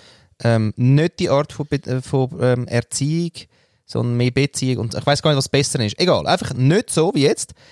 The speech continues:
würde die Pubertät eigentlich anders verlaufen.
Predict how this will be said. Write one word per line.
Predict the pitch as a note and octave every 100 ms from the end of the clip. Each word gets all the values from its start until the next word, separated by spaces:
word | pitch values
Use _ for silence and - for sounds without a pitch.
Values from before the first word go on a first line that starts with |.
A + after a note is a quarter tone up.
| _ -
würde | A2+ C3 E3
die | F3
Pubertät | C#3+ C#3+ B2+ - C#3 D4+ -
eigentlich | F3 F3+ A3 G#3+ G#3 - - - _ _ _
anders | - F#3 B3 -
verlaufen. | - C3 F#3 E4+ - C4+